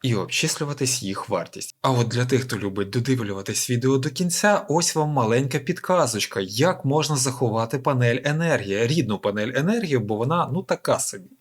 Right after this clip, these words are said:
Кастомні панелі енергії виглядають трішки цікавіше. Натискаємо зверху на Home Assistant, тримаємо кілька секунд, відпускаємо,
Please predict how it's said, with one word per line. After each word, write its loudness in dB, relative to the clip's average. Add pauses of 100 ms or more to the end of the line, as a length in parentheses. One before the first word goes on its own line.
(100)
Кастомні 0
панелі 2
енергії 4
виглядають 2
трішки 0
цікавіше. 0
Натискаємо 2
зверху 2
на -2
Home 0
Assistant, -4 (220)
тримаємо 4
кілька 0
секунд, 2
відпускаємо, 2